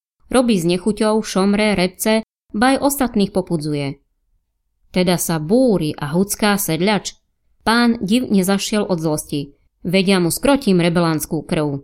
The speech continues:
Dal si ho zavolať na majer vo Vreskovciach. Túto dedinu nazvali Vreskovcami vraj preto, že sa tam jednostaj ozýval vreskot sedliakov bitých na dereši. Keď si Mišo Maťuka odrobil piaty, skrivodlivo vymeraný deň,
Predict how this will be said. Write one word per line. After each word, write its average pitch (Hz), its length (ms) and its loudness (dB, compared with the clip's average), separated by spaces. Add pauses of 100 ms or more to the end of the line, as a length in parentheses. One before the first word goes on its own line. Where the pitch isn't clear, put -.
(460)
Dal 233 240 2
si 294 160 0
ho 220 80 2
zavolať 196 400 0
na 175 160 0
majer 190 400 0
vo 180 160 0
Vreskovciach. 160 720 -4 (560)
Túto 294 240 2
dedinu 214 400 4
nazvali 208 480 0
Vreskovcami 190 720 -2
vraj 165 240 -2
preto, 185 400 -2 (240)
že 190 160 -2
sa 196 160 -4
tam 175 200 0
jednostaj 233 600 2
ozýval 196 480 0
vreskot 196 480 -4
sedliakov 185 640 -2
bitých 175 400 -2
na 156 120 -2
dereši. 147 600 -6 (420)
Keď 214 160 0
si - 240 -4
Mišo 254 300 0
Maťuka 202 420 -2
odrobil 190 480 0
piaty, 196 560 -2
skrivodlivo 240 640 0
vymeraný 214 600 0
deň, 180 220 0